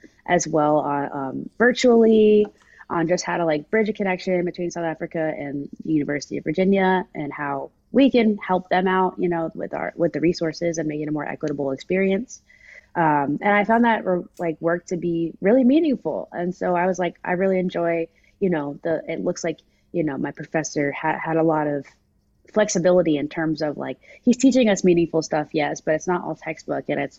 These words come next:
a lot of personal and real world experience that has real world impact. So when I started my master's at Florida State, I went in, um,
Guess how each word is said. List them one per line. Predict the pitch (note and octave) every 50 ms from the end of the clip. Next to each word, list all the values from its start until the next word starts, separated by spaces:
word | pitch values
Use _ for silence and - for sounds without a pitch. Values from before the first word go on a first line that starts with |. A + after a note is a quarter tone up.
| - -
a | - D3+
lot | D3+ D3+ D3+ D3
of | - _
personal | - E3+ D#3+ - - D#3+ C#3+ C#3+ C#3+ C3+ - _ _ _
and | D#3 E3 D3+
real | D#3 E3+ D#3+
world | D#3 D3+ D3+ D3+
experience | C#3+ C#3 - - - - - C#3+ C#3+ - -
that | - -
has | D#3+ D#3 D3 - - _ _ _ _ _ _ _ _
real | F#3+ G3 G3 F#3
world | E3+ E3+ E3 D#3+ D#3 - -
impact. | D#3+ E3 D#3 - C#3+ C3+ - - - - _ _ _
So | - - F3 E3 D#3+ D3+ D3 - - -
when | F3+ F3+
I | F3+ F#3 F#3 F3 E3+ - _ _ _ _ _ _
started | - - - G3 F#3+ G3 F#3+
my | E3+
master's | E3+ F3+ F3 F#3 F#3+ F3+ - F3+ D#3 D#3+
at | D#3+ - _
Florida | E3 D#3+ D3+ D3+ C#3
State, | - - D3 C#3 C3+ - - _ -
I | F3 F3
went | E3+ F#3+ F#3+ F#3 - -
in, | G3 G3 F3 D#3 C#3+ C3+ C#3 D3 - _ _ _ - -
um, | E3 E3 D#3 D3+ C#3+ C#3 C3 C#3 - F#3+ F#3+ F3